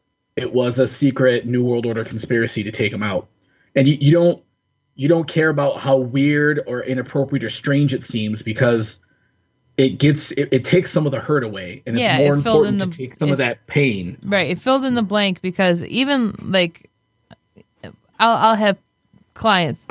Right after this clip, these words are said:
Speaker 2: you know, that come in for massage and say, "Well, I'm, I'm w-, awaiting these tests from the doctor," and I go, you know, I mean, I'm so glad you went for the test because, I mean,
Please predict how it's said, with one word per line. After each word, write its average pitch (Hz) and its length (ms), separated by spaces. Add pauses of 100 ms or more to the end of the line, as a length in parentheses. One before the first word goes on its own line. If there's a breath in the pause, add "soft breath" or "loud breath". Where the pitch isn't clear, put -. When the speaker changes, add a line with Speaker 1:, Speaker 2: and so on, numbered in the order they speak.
Speaker 2:
you 180 100
know, 165 120
that 165 100
come 180 140
in 160 100
for 175 120
massage 160 440
and 151 100
say, 165 140
"Well, 160 80 (100)
I'm, 165 80
I'm 180 240
w-, 170 180
awaiting 175 360
these 165 200
tests 165 300
from 160 160
the 151 80
doctor," 156 540
and 151 160
I 156 40
go, 151 280 (480 loud breath)
you 277 100
know, 208 220
I 190 200
mean, 226 360 (280)
I'm 202 300
so 233 180
glad 214 220
you 214 60
went 202 140
for 196 60
the 185 60
test 294 360
because, 202 300
I 190 60
mean, 180 540